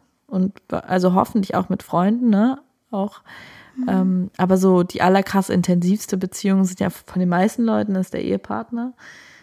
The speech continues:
Speaker 1: wenn man
Speaker 2: Hm.
Speaker 1: einen hat oder Beziehungspartner. Mm. Und da wirklich keine Erwartung reinzulegen, das ist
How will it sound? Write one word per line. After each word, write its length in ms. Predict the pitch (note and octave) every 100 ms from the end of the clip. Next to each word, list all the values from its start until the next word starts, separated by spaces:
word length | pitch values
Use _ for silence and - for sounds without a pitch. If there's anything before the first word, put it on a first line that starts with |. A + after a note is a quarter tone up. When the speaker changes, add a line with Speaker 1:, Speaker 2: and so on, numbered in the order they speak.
| _ _
Speaker 1:
wenn 160 | F3+ F3
man 140 | F3
Speaker 2:
Hm. 60 | -
Speaker 1:
einen 240 | F3 F3+
hat 240 | F#3+ G#3+ -
oder 240 | F#3 F3 F3 _
Beziehungspartner. 1040 | - - - F#3+ G3 - G3+ G3 - A3 A#3+ _ - - - - - _ F4
Mm. 520 | G3 G3+ G3+ F#3+ F#3 - _ _ _ _ _ _ _ _ _ _ - -
Und 220 | G#3 G3+
da 180 | G#3 G3+
wirklich 760 | A3 A#3 A#3+ A3+ B3 A#3 - _ _ _ _ - - _ _
keine 280 | - A3 A3
Erwartung 480 | G3+ G3 A3 A#3
reinzulegen, 960 | G3 F#3+ F#3 F#3 F#3 F#3 F3+ F3+ F3+ F3+ - _ _ _ _ _
das 240 | - F#3+ -
ist 300 | F#3+ -